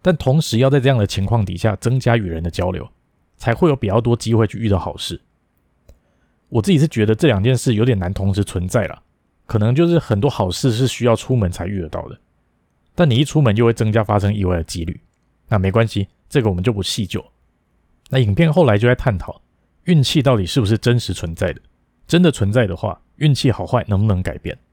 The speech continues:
内容我就不赘述了。总结来说，就是倒霉的人容易纠结在一些倒霉的事情上，运气比较好的人容易发掘那些好运的事情，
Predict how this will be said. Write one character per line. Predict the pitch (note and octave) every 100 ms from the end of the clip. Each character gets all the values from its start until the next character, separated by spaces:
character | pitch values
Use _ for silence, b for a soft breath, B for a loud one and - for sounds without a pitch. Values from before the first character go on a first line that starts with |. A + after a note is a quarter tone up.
| _ _ _ _ _ _ _ _ -
内 | E3+
容 | A#2+ G2+
我 |
就 | F2
不 | A2
赘 | F#2+ B2+
述 | G2 G#2+ E2
了。 | - _ _ _
总 | - G#2+
结 | G#2+
来 | C3
说， | B2+ C#3
就 | C3+
是 | B2 B2 -
倒 | A2+ G#2
霉 | G2+
的 | B2+
人 | B2 G2+
容 | A2 C3+
易 | B2+
纠 | D3 C#3
结 | G2+
在 | A#2+
一 |
些 | A2+ -
倒 | F#2+ E2+
霉 | E2+
的 | F2+
事 | - G2+
情 | E2+
上， | D#2 - - _ _ _ _ _ _ _ _ _
运 | - E3+
气 | - D#3
比 | G#2
较 | B2
好 | F#2+
的 | E2 F2+
人 | - - _
容 | - C3
易 | E3
发 | D3+ D3+
掘 | A2
那 | A#2+
些 | A#2
好 | A#2 - F2
运 | A#2
的 | G#2
事 | F2+ G2+
情， | -